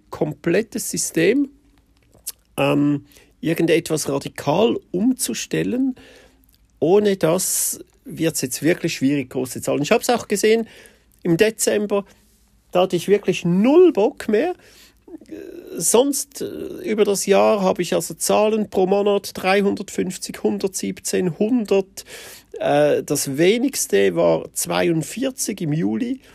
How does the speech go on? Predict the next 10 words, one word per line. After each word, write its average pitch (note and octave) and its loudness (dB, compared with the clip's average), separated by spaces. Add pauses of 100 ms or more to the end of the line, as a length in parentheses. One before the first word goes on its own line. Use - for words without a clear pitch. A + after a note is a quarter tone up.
(300)
und E3 0
sonst E3+ -2
immer, G#3 0
also D3+ 0
November F#3 0
hundertachtunddreißig, E3 -4
Oktober F3 -4
zweihundert, D#3+ -4
dreiundneunzig, E3+ 0
hundertachtunddreißig, D#3 -2